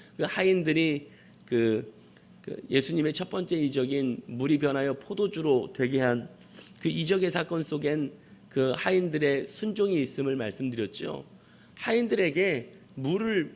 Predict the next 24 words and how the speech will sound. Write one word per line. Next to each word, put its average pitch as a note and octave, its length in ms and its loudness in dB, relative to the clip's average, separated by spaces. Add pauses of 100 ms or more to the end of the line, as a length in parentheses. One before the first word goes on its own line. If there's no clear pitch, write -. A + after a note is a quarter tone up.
변해서 E3+ 360 0
포도주가 G#3+ 580 -4
되게끔 D#3 400 -4
하라고 F3 380 -4
말씀하시는 B2+ 720 -4
게 E3+ 260 -6 (280)
아니라는 B2 500 -2
거예요. - 160 -16 (240)
하인들은 D#3 640 -2 (220)
하인들이 G3 420 -4
할 F3 160 -4
수 F#3+ 140 -14
있는 E3 220 -6
순종을 F3+ 640 -4 (260)
하라고 F3 360 -4
말씀하시는 B2 640 -6
거예요. - 200 -20
그러나 D#3 260 0
그 F3 100 -6
순종은 G3+ 560 -2 (360)
쉬운 A#3 400 4
건 G#3+ 160 6
아니라고 C#3+ 360 0
말씀드렸어요. A2+ 680 -6